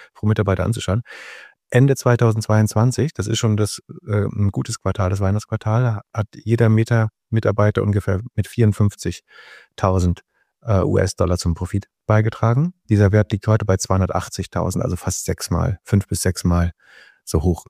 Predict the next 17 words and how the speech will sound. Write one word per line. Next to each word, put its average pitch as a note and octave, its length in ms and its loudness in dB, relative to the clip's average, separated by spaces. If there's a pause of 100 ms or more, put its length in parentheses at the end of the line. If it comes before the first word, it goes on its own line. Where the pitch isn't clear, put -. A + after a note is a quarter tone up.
(140)
äh, E2+ 300 0
der E2+ 260 -2 (440)
Nettogewinn E2 600 2
pro E2 320 -2 (880)
Mitarbeiter. F#2+ 840 0
Ähm, G2 80 -4
das G2 140 -4
heißt, G2+ 220 0 (520)
diese F#2+ 340 2
Kosteneinsparungsmaßnahmen A2 1200 0
haben G2 160 4
sehr G2+ 100 0
gut A#2 140 -4
funktioniert. A2 540 0
Meta G2+ 320 2
hat F#2 120 -4
sehr, G2 240 -2